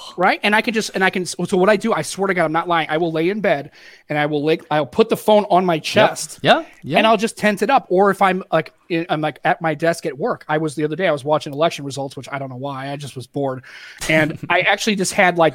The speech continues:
Speaker 1: so I had DirecTV up like this on my desk and it was sitting on my laptop while I was typing and I had my two monitors. I was doing my work and I was just, and it was just, like, right there.
Speaker 2: Yep.
Speaker 1: And I, and the, now I will tell you, the camera is terrible in low light.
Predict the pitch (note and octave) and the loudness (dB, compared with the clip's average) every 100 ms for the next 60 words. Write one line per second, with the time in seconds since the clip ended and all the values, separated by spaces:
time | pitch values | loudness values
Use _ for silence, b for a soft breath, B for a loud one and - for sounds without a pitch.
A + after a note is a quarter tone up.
0 | - - E3 E3 E3 E3+ - F3+ A3+ D#3+ | -2 0 2 4 2 2 0 -4 0 2
1 | D#3+ - D#3 C#3+ G#3+ E3 - - D3+ D3 | 2 2 -4 2 2 2 -4 -6 -4 0
2 | E3 A3 E3 D#3 - _ _ _ _ _ | 0 0 -4 -4 -10 _ _ _ _ _
3 | G3 G3 - C#4 B3+ - F#3 A3+ A3 A3 | 0 2 2 2 0 4 6 6 4 2
4 | A3 C#4 - D#3+ D3+ E3 D#3+ E3 E3 - | 2 2 0 -4 0 4 4 2 -2 -2
5 | A#3+ D#3 D#3 E3+ - D3+ D#3 D3+ C3+ G3+ | -2 -4 -6 -8 -8 -4 -2 -4 -6 -2
6 | F3 E3+ E3+ D#3+ D3+ C#3 D#3+ F3 E3 E3+ | 0 2 0 2 0 0 0 2 2 2
7 | D#3 - E3 E3+ F3+ F3+ - b b b | 0 -2 -2 -2 -4 -6 -10 b b b
8 | b F3 F3+ E3+ F3 G3 - E3+ D#3+ A#3+ | b 0 2 0 0 -2 0 0 0 -4
9 | - _ _ _ _ _ _ A2+ B2 - | -4 _ _ _ _ _ _ -6 -6 -8
10 | E3 F3 - - E3 E3 F3+ F3 C#3+ D#3+ | -8 -8 -8 -4 -2 -2 0 0 2 2
11 | D#3 F#3 G3 F3 E3 F3+ F#3 B3 - - | 2 2 2 2 2 2 2 0 -2 0
12 | D#3+ E3 G3 A#3 - E3 D#3 D3+ F3 E3 | 2 2 2 0 -2 -2 -2 2 4 4
13 | C#3+ | 0